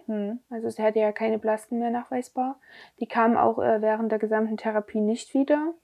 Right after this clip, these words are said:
Speaker 2: Ähm, und also es war eigentlich nur noch ein Durchhalten. Wir haben eigentlich immer nur gesagt, wir halten jetzt einfach durch, wir leben trotzdem.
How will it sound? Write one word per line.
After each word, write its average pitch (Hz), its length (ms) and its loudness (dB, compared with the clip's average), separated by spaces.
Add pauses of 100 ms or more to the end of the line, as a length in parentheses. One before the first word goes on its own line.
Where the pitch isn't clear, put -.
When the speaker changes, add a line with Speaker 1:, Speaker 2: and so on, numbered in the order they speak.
(640)
Speaker 2:
Ähm, 226 560 -2
und 220 1000 -2 (240)
also 220 280 -2
es 214 140 -6
war 220 260 6
eigentlich 247 580 2
nur 240 140 2
noch 262 160 2
ein 269 100 2
Durchhalten. 226 680 2
Wir 208 80 -4
haben 214 60 -2
eigentlich 233 280 -2
immer 233 160 -4
nur 240 160 -4
gesagt, 247 420 -2
wir 226 260 2 (180)
halten 226 280 0
jetzt 226 120 -4
einfach 220 260 -4
durch, 254 260 4
wir 220 80 8
leben 214 420 4
trotzdem. 294 720 0